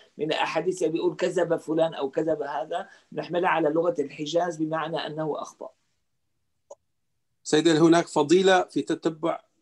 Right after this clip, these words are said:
Speaker 2: هذا النسب الشريف إلى سيدنا آدم؟
Speaker 1: والله الفضيلة تتعمق أكثر لما يوجد بعض الكتاب الذين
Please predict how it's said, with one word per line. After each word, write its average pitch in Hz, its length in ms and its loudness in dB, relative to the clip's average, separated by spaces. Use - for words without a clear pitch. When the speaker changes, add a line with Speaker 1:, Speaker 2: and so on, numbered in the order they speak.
Speaker 2:
هذا 147 220 0
النسب 151 340 0
الشريف 156 560 0
إلى 156 220 2
سيدنا 127 460 -4
آدم؟ 131 240 -6
Speaker 1:
والله 180 640 -4
الفضيلة 160 600 2
تتعمق 170 720 -2
أكثر 175 420 -2
لما 165 220 -4
يوجد 175 300 -2
بعض 160 240 0
الكتاب 165 760 -4
الذين 156 560 -2